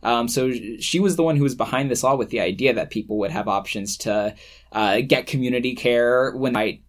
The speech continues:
A, not have access to other care, and B, were in crisis and maybe posed a threat to themselves or others and couldn't, uh, make that decision for themselves. Um, and, and so that was the basic idea behind it. Uh, and, and she, she was the one who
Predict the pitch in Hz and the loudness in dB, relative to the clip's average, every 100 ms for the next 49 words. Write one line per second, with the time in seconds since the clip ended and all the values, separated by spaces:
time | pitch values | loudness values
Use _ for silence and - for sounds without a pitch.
0 | - 135 147 127 117 120 127 - 117 - | 4 6 6 4 2 0 0 0 -4 -2
1 | 101 107 107 110 110 107 120 117 107 107 | -2 0 4 6 6 4 4 8 8 8
2 | 101 127 127 104 110 113 110 - 113 - | 6 6 6 6 4 6 4 4 2 2
3 | - 110 104 101 101 107 - - 107 104 | 0 0 0 2 2 0 -2 4 6 6
4 | 104 107 92 117 101 - 110 107 107 - | 4 2 2 2 2 2 2 4 4 4
5 | 104 117 113 110 107 98 101 107 - 110 | 4 6 8 6 4 0 -2 -2 2 4
6 | 101 95 - - 117 107 101 - 90 - | 4 2 -2 -2 0 4 4 4 2 2
7 | 107 107 - 90 - 95 104 107 - - | 4 4 2 -2 -2 0 2 4 2 -2
8 | - - - - - 120 104 110 127 - | -6 -8 -16 -10 -2 0 0 -2 -4 -2
9 | 127 139 143 208 180 143 131 120 123 107 | 0 4 8 8 6 2 2 2 2 0
10 | 113 151 147 - - - 69 58 78 - | 2 2 0 -2 -2 -2 -2 -2 -2 -2
11 | - 92 107 95 101 110 - 101 101 101 | -2 0 0 -2 0 0 2 2 2 2
12 | 107 - - - 117 113 113 104 110 - | 0 -4 -12 0 4 4 4 4 4 4
13 | 104 98 107 110 - - | 4 4 2 0 -4 -8